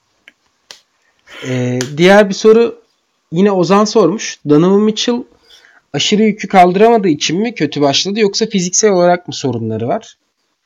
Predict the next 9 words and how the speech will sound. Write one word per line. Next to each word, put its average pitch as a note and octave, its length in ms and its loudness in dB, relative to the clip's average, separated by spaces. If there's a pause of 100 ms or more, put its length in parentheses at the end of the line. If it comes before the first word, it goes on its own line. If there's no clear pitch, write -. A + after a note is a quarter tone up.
(240)
Benim A#3 320 2
düşüncem, A3 600 0 (160)
e, F3 380 2
fiziksel G3 440 0
olarak F#3+ 500 2
sorundan F#3+ 1000 0
ziyade F3 360 2
fiziksel F#3 460 -4
olarak G3 500 0